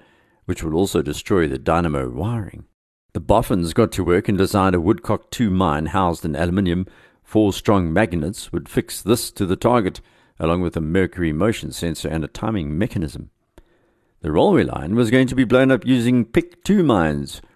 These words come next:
with delayed settings of more than seven days and a self-destruct setting of ninety-two days. The explosive was a slurry that hardened when exposed to air. This meant they could bury the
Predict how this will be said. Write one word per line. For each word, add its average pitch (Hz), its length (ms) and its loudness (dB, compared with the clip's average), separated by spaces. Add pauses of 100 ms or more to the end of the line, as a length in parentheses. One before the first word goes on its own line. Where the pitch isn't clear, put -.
with - 240 -4
delayed 98 440 2
settings 95 440 0
of 76 100 -2
more 90 160 0
than 80 160 -2
seven 80 480 -2
days 73 480 -2 (320)
and 107 140 2
a 101 40 2
self-destruct - 920 -2
setting 87 360 -4
of 73 160 -6
ninety-two 76 520 -6
days. - 320 -12 (420)
The 98 80 -4
explosive 120 580 0 (160)
was 98 160 0
a 98 40 0
slurry 98 640 0
that 85 160 0
hardened 78 720 -4 (140)
when 95 140 0
exposed - 680 -4
to - 160 -12
air. 85 280 -6 (640)
This 147 180 2
meant 90 260 2 (380)
they 101 140 2
could 87 180 -2
bury 117 380 6
the 92 400 2